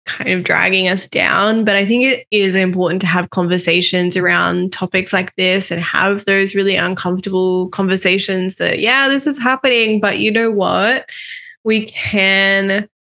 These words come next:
move through this together as a community. And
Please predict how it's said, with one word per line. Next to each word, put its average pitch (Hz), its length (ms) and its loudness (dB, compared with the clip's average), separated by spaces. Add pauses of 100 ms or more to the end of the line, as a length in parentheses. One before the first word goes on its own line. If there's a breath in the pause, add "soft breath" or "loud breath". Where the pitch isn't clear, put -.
(140)
move 208 460 0
through 190 320 -2
this 220 240 0
together 190 500 0
as 202 180 0
a 196 120 -2
community. 208 840 0 (220)
And 196 680 0